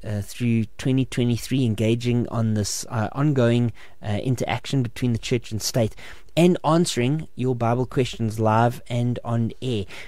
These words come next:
We are looking forward to another year of, uh, of joyful engagement and interaction, uh, with you.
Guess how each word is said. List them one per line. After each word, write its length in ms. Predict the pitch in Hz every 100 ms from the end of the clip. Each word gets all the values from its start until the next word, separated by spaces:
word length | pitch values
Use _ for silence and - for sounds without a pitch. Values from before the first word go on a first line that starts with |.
| -
We 180 | 139 -
are 140 | 127
looking 520 | 127 120 143 - 151
forward 480 | 143 - 131 110 104
to 120 | - 123
another 460 | 113 113 117 147
year 460 | 165 139 127 87 80 - -
of, 480 | 123 113 110 104 107
uh, 380 | 107 107 101 107
of 240 | - 117 107 -
joyful 640 | - 135 139 - 131 135 -
engagement 800 | 123 113 117 127 127 127 120 -
and 260 | 117 113 107 -
interaction, 960 | 135 127 117 - 101 - - 117 110 - - - -
uh, 220 | 117 110 110
with 400 | 107 123 - -
you. 180 | 113